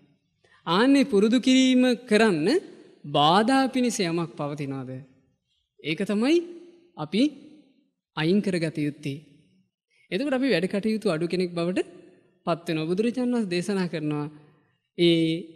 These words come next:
කම්මාරාමතාවය ඒකට බාධාවක්.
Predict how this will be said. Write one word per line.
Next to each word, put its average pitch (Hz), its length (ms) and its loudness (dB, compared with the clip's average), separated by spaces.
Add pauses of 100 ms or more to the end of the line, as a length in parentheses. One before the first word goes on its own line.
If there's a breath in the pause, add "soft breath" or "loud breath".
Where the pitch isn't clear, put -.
(140)
කම්මාරාමතාවය 180 1200 2
ඒකට 247 300 -2
බාධාවක්. 147 600 -2